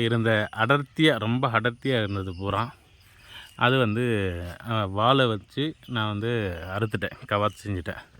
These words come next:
ஏன்னா அடுத்த நெக்ஸ்ட் இயருக்கு இப்போந்தே நம்ம ஒரு செடியை வந்து பராமரிக்கணும்.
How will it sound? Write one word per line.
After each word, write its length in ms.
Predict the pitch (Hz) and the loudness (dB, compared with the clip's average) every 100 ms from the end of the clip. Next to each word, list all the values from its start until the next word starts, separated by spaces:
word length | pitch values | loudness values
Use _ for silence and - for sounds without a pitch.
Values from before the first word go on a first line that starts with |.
| - - - - - - - - - - - 131 | -20 -20 -20 -14 -14 -14 -18 -20 -20 -20 -4 2
ஏன்னா 240 | 143 170 165 | 6 6 6
அடுத்த 320 | 139 147 147 156 147 135 131 120 | 6 4 4 6 6 4 4 2
நெக்ஸ்ட் 340 | 120 127 - 147 127 117 | 2 0 2 4 4 4
இயருக்கு 400 | 131 147 123 143 160 156 | 4 4 2 0 -2 -6
இப்போந்தே 520 | 117 - 143 139 160 | -2 2 2 4 4
நம்ம 280 | 143 120 120 | 2 2 2
ஒரு 160 | 113 | 0
செடியை 340 | 101 113 127 131 | -2 -2 -2 0
வந்து 280 | 117 107 156 - - _ _ _ - - - - | -2 -2 -2 -4 -20 _ _ _ -20 -20 -4 6
பராமரிக்கணும். 680 | 139 151 147 123 101 92 | 8 8 6 2 -2 -8